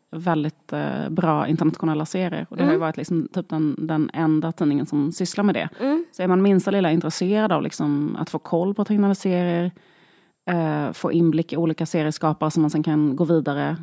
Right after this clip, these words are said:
Speaker 1: och börja läsa, så är
Speaker 2: Mm.
Speaker 1: det här verkligen, eh, någonting att göra.
Speaker 2: Ja, och om man inte ens bryr sig om serier så finns det andra incitament. Till exempel så kan man, eh,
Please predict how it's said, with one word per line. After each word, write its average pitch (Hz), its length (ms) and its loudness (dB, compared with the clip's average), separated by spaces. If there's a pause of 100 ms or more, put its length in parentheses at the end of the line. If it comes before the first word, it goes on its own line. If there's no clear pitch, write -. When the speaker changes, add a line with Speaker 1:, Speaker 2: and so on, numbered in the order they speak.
Speaker 1:
och 160 120 -4
börja 151 160 0
läsa, 151 580 -2
så - 140 -6
är 170 60 2
Speaker 2:
Mm. 165 120 4
Speaker 1:
det 160 60 2
här 151 140 -4
verkligen, 151 500 -2 (280)
eh, 160 100 -2
någonting 156 540 -2 (260)
att - 360 -14 (140)
göra. 156 340 -6 (440)
Speaker 2:
Ja, 294 240 2 (100)
och - 140 0
om 285 60 2
man 277 100 4
inte 269 140 2
ens 294 160 0
bryr 233 180 4
sig - 140 0
om 294 220 4
serier 190 360 2
så 208 120 -10
finns 220 220 -2
det 214 80 -2
andra 214 380 0
incitament. 240 640 0
Till 208 100 -4
exempel 196 400 0
så - 120 -8
kan 196 180 -2
man, 180 280 2
eh, 170 200 2